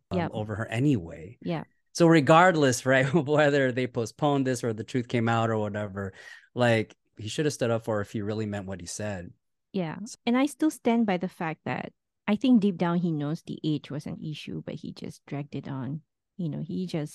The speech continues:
Speaker 2: string her along. But yeah, how convenient for his horoscope f-, reader friend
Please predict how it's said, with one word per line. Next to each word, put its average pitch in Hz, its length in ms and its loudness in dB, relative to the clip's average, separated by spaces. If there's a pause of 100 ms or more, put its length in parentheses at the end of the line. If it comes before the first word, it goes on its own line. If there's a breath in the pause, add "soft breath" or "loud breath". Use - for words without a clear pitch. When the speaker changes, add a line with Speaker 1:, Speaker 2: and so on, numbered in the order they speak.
(140)
Speaker 2:
string 175 320 -2
her 214 100 2
along. 165 560 0 (1000 soft breath)
But - 180 0
yeah, 240 180 4
how 233 240 2
convenient 190 760 2 (200)
for 190 180 0
his 180 280 -2
horoscope 208 920 0
f-, - 200 -20 (320)
reader 196 420 4
friend 175 500 -2